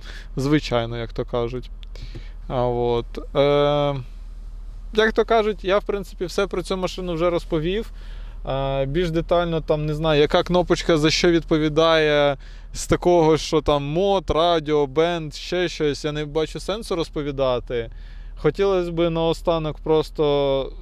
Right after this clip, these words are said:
один раз дати по прямій під сраку цій машині, да і, в принципі, закінчити свій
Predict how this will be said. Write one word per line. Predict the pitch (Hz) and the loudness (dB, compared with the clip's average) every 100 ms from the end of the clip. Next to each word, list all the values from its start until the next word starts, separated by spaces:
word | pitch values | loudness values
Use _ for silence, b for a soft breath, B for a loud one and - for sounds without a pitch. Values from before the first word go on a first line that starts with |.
| - - - | -14 -10 -6
один | 143 170 156 | 0 0 2
раз | 151 151 143 - - 147 | 2 2 0 -8 -12 -4
дати | 135 151 151 151 | 2 4 4 0
по | 143 143 | -4 -4
прямій | 147 151 151 147 131 | -4 -4 -2 -4 -4
під | 139 | -8
сраку | - 151 147 147 | -2 0 0 -2
цій | - 151 | -6 -6
машині, | 147 147 175 196 208 143 123 B B B B B B B 180 | -4 -4 -2 -2 0 -4 -4 B B B B B B B -2
да | 151 165 | 4 4
і, | |
в | |
принципі, | - 220 - 220 196 | 4 2 0 0 2
закінчити | 175 175 214 202 190 185 165 | 2 2 -2 0 0 0 -2
свій | 175 185 185 175 156 | 0 -2 0 -2 -4